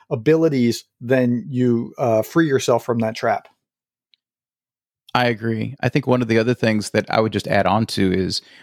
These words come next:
Speaker 2: we often understand our intentions, and most people don't see our intentions, they just see our actions. So we know what we're trying to do,
Speaker 1: Yeah.
Speaker 2: but we're not always very good at figuring out how that's reading to somebody else.
Speaker 1: Mm-hmm.
Speaker 2: And I think one of the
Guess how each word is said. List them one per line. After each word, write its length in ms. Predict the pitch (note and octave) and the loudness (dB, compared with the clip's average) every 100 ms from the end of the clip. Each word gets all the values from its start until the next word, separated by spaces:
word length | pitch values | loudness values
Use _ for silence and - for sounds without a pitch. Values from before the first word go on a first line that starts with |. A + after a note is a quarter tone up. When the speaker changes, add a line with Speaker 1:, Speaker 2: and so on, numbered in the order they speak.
| _ | _
Speaker 2:
we 100 | B2+ | 2
often 320 | D#3+ F3 E3 | 2 2 2
understand 800 | C#3+ A#2+ - A#2 A2+ A2 G2+ - - _ _ | 2 0 0 0 2 2 0 -6 -18 _ _
our 140 | B2 A#2+ | 0 0
intentions, 800 | G#2+ - G#2+ - F#2 - - - _ - | -2 -2 -2 -2 -6 -4 -8 -10 _ -2
and 120 | A#2+ | 2
most 220 | B2 B2+ | 2 2
people 240 | - A#2+ A2+ | -2 -2 0
don't 240 | A2+ A2 | -2 -2
see 160 | - G2+ | 0 0
our 120 | F#2 | 0
intentions, 500 | F#2 G#2 G2 - F#2+ | 0 -2 -2 -4 -2
they 160 | G2 - | -2 0
just 280 | - G2+ - | -2 0 0
see 100 | G2+ | 0
our 160 | E2+ - | 0 -2
actions. 520 | F#2 - - - - _ - - _ | -6 -10 -12 -10 -10 _ -20 -20 _
So 400 | - B2 A#2+ - _ _ | 0 2 0 -4 _ _
we 220 | C3+ D3 | 0 2
know 140 | F3 D#3 | 4 2
what 100 | B2 | 0
we're 140 | A2+ | -2
trying 420 | - - C#3 B2 | -2 0 2 2
to 80 | G#2 | -4
do, 360 | F2 F#2+ F2+ G#2 _ - | -2 -2 -2 -6 _ -20
Speaker 1:
Yeah. 140 | G#2+ _ | -20 _
Speaker 2:
but 260 | G#2 G2 B2 | -4 -2 0
we're 140 | B2+ | -2
not 240 | A#2+ C#3+ D#3 | 0 2 2
always 240 | D3+ A#2 | 2 2
very 220 | A#2 A#2 | 2 0
good 180 | G#2+ G#2+ | 0 -4
at 100 | - | -4
figuring 440 | - A#2 A2+ G#2+ | -4 0 0 0
out 240 | G#2 G#2 - _ _ | 0 -2 -4 _ _
how 220 | - A#2 | -2 0
that's 280 | G#2+ A2 - | 0 -2 0
reading 300 | G#2+ G#2 G2+ | 0 0 0
to 80 | F#2 | -2
somebody 480 | - F#2+ F#2+ F#2 F#2 | -4 -2 -4 -2 -4
else. 340 | F#2+ - - _ _ _ - | -4 -8 -18 _ _ _ -10
Speaker 1:
Mm-hmm. 100 | B2+ | -2
Speaker 2:
And 80 | A#2+ | 0
I 60 | |
think 180 | B2+ D3 | 2 0
one 160 | B2+ D3 | 0 0
of 60 | |
the 140 | B2 | 0